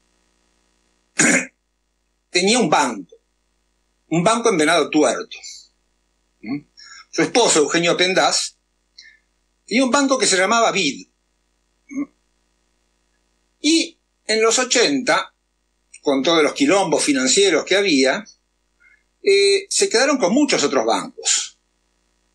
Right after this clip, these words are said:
Luego, esta señora debía, eh, eh, trabajaba, Mondino,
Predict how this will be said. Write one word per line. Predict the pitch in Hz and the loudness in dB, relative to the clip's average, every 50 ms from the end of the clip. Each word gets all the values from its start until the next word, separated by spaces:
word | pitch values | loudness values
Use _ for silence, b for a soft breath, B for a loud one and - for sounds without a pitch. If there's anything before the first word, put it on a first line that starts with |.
| _ _ _ _ _ _ _ _ _ _ _ _ _ _ _ _ _ _ _ _ _ _ _ _ _ _ _ _ _ _ B B B B B _ _ _ _ _ _ _ _ _ _ _ _ _ | _ _ _ _ _ _ _ _ _ _ _ _ _ _ _ _ _ _ _ _ _ _ _ _ _ _ _ _ _ _ B B B B B _ _ _ _ _ _ _ _ _ _ _ _ _
Luego, | - 311 349 277 190 165 151 170 226 - - - _ _ _ _ _ _ _ _ - - _ _ _ _ _ _ _ _ - | 0 2 2 2 2 2 2 2 0 -2 -4 -8 _ _ _ _ _ _ _ _ -20 -20 _ _ _ _ _ _ _ _ -8
esta | 208 - 247 | -4 -2 -2
señora | - - 220 214 233 254 254 226 | -2 0 0 0 2 2 2 2
debía, | 202 185 196 214 214 226 240 233 233 - - | 2 2 2 2 2 2 0 0 -2 -4 -4
eh, | 156 165 165 160 160 151 143 143 139 131 - | -2 0 0 0 0 0 0 0 -2 -2 -4
eh, | - 135 143 143 131 | -2 -2 -2 -2 -2
trabajaba, | - 151 147 143 147 - 254 233 202 165 143 | -2 0 0 0 0 0 0 2 2 2 0
Mondino, | 139 147 160 202 214 196 151 135 131 143 170 208 - - | -2 -4 -4 -4 -2 -2 0 0 0 0 -2 -2 -6 -10